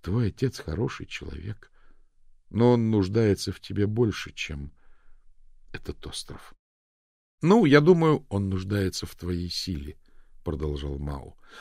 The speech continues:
Я видел вас вместе. Ты придаёшь его миру форму. Он придаст форму вашему бедному народу.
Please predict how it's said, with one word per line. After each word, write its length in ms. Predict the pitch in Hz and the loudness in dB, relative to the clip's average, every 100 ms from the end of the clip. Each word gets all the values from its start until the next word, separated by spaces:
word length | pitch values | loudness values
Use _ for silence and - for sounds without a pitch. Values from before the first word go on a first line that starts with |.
| - - | -8 4
Я 140 | 147 | 8
видел 260 | 180 110 87 | 8 6 4
вас 240 | 95 - | 0 0
вместе. 380 | 123 107 - - | -4 -4 -8 -4
Ты 160 | 123 | 2
придаёшь 560 | 113 123 113 131 123 - | 4 8 8 6 4 4
его 240 | 104 104 | 2 4
миру 320 | 104 139 123 - | 2 2 0 -2
форму. 480 | - 147 82 - - - - - - - | 0 0 0 -10 -16 -20 -20 -18 -16 4
Он 240 | 135 147 123 | 10 10 10
придаст 400 | 117 110 98 - | 4 6 4 0
форму 560 | - 147 120 80 - _ - - _ - | 4 6 6 -2 -8 _ -20 -20 _ -6
вашему 460 | 101 127 - 76 73 | 0 0 0 -4 -2
бедному 440 | 90 92 80 82 | -2 -2 -6 -8
народу. 460 | 80 73 78 78 | -8 -8 -10 -12